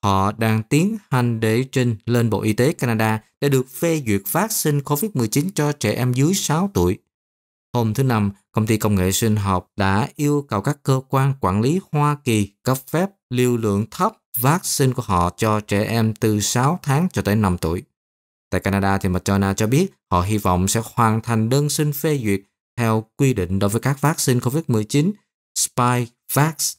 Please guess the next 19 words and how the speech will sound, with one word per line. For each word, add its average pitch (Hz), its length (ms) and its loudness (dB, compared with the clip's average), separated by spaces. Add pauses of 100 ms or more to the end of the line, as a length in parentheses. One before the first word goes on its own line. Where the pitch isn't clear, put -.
trong 110 300 2
thời 87 160 -2
gian 85 160 0
ngắn. 95 200 0 (920)
Cho 113 120 -2
đến 117 160 0
nay, 110 280 2 (140)
Bộ 113 140 0
Y 131 120 0
tế 156 180 0
Canada 131 460 0
chỉ 101 160 2
chấp 185 320 -4
thuận 95 320 2
vaccine 131 640 0
M 110 60 -2
R 110 300 2
N 110 40 0
A 110 100 2